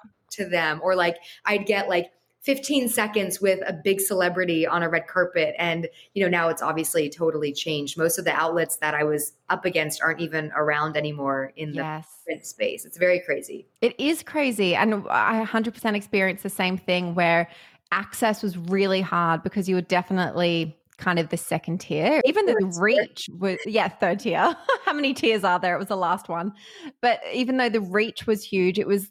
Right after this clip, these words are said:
Speaker 2: still this time of trying to educate people or e-, educate the industry that digital was a real thing and that it was real journalism and it was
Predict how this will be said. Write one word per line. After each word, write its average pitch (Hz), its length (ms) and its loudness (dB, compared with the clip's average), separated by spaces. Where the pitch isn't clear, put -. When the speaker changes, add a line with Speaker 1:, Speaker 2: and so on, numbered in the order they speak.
Speaker 2:
still 233 160 2
this 220 180 0
time 196 300 2
of 180 100 0
trying 190 200 0
to - 160 -4
educate 196 480 -2
people 175 440 -2
or 185 220 6
e-, 143 80 -2
educate 202 400 0
the - 80 -2
industry 185 460 2
that 156 240 0
digital 170 760 0
was 170 560 2
a - 80 0
real 170 380 0
thing 156 500 0
and 165 160 0
that 151 140 0
it 160 240 -4
was 160 400 2
real 165 260 2
journalism 151 640 2
and 147 100 -2
it 160 140 -4
was 156 400 2